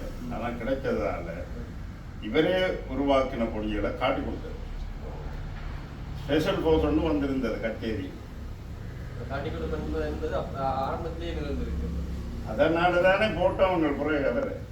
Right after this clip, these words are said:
Speaker 1: தங்களுடைய வாழ்க்கையை நாசமாக்கி போட்டாங்க. ஆ? அப்ப இந்த தமிழரசு கட்சி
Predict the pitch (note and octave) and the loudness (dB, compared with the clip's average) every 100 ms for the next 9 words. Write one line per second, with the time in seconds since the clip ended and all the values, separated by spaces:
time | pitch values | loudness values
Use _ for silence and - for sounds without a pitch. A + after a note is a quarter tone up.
0 | - C#4+ - D#4 D4 B3 - - - - | -8 -6 -2 -4 -4 -8 -8 -8 -8 -10
1 | - - - - - - - - - - | -10 -8 -8 -8 -10 -10 -8 -8 -8 -8
2 | F#3 - F#3 F3+ F3+ F#3 - - - - | -8 -8 -8 -8 -6 -6 -6 -8 -10 -4
3 | A#2 B2+ D#3+ E3+ F3 - C#3 D3 D3+ F3+ | 0 4 6 6 8 8 8 8 8 4
4 | E3+ D#3+ D#3+ F3+ D#3+ E3 C#3 D3 - C3+ | 6 6 6 4 4 4 2 2 2 4
5 | - - - - - - - - - - | 4 4 4 2 0 -2 -4 -6 -6 -6
6 | - - - F4+ G#4 - - - - - | -6 -6 -2 0 0 -4 -8 -8 -8 -10
7 | - - - - - - - A#2 - - | -10 -10 -10 -8 -10 -8 -2 4 6 6
8 | D#3 C#3 C3 - D#3+ G3+ G#3 E3 D3 C3+ | 6 4 2 4 4 4 2 0 0 0
9 | - | 0